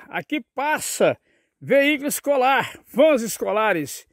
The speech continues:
E vamos que uma van capota num buraco desse aqui, ó. E aí? Vai matar todas as crianças e quem é o responsável?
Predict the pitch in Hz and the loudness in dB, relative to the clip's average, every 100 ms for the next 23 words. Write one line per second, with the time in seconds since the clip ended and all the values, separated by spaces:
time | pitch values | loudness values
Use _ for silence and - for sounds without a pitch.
0 | _ _ _ _ _ _ 285 233 330 339 | _ _ _ _ _ _ -8 0 2 2
1 | 302 - 320 302 226 302 285 294 262 - | 0 -2 0 0 0 -2 -2 -6 -6 -2
2 | 285 277 277 262 240 254 254 226 247 233 | -2 -2 -2 -2 2 2 0 0 2 2
3 | 233 185 214 175 135 _ _ _ _ _ | -2 -4 2 2 2 _ _ _ _ _
4 | - 285 285 269 170 - _ _ _ _ | -2 4 6 6 4 -2 _ _ _ _
5 | _ 160 214 226 214 226 - 220 202 - | _ -2 -2 -2 -4 -6 -4 -2 -2 0
6 | 208 247 214 220 285 294 302 254 294 - | 2 2 -2 -4 0 2 4 4 2 0
7 | 294 269 - 330 320 302 247 151 | -2 0 2 2 2 4 4 4